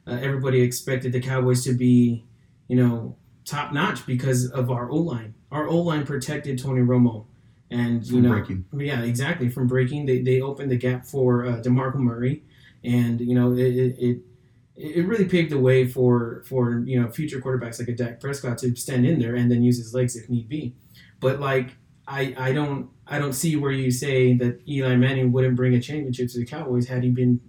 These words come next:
Speaker 1: you know, in the Cowboys uniform.
Speaker 2: Becau-, because he, if you, if you look back, uh, shoot, I wanna say maybe the past four to five years, the, the league's been changing into a running quarterback type of league.
Speaker 1: Mm-hmm.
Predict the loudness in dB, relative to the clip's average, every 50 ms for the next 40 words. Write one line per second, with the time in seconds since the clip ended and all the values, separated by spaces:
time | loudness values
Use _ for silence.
0 | -20 -14 -8 -8 -6 -8 -8 -12 -20 -20 _ _ -4 -2 -2 -2 -2 -4 -10 -10
1 | -10 -8 -6 -6 -4 -4 -4 -6 -10 -8 -4 -2 -2 0 0 -2 0 0 2 2
2 | 2 2 2 0 -2 -4 -6 -12 -10 -8 -8 -6 -4 -2 -2 -2 -2 -2 -6 -4
3 | -2 -2 0 2 2 0 0 0 2 2 2 2 0 -2 -10 -18 -20 -20 _ _
4 | _ _ _ -10 -10 -10 -10 -10 -6 -4 -4 -4 -2 0 0 2 2 2 2 0
5 | -2 -2 -4 -2 0 0 2 2 2 0 -2 -2 -4 -4 -2 -2 -2 -4 -8 -14
6 | -16 -10 -6 -2 -2 0 -2 -2 0 0 0 0 0 0 0 0 0 -2 -6 -6
7 | -6 -6 -4 -4 -4 -4 -6 -10 -14 -20 _ _ _ _ -2 2 4 4 4 4
8 | 2 0 0 0 0 0 0 0 0 2 0 0 0 -2 -2 -2 -2 -2 -2 -2
9 | -2 0 2 2 2 0 -2 -4 -4 -4 -2 -2 -2 -2 -2 -2 -4 -6 -8 -12
10 | -20 _ _ _ _ _ -6 -4 -2 -2 -2 -2 -6 -6 -6 -8 -12 -16 _ _
11 | _ _ _ -20 -16 -8 -4 -2 -2 0 -2 -4 -6 -12 -18 _ -6 -2 -2 -2
12 | -2 -2 -4 -4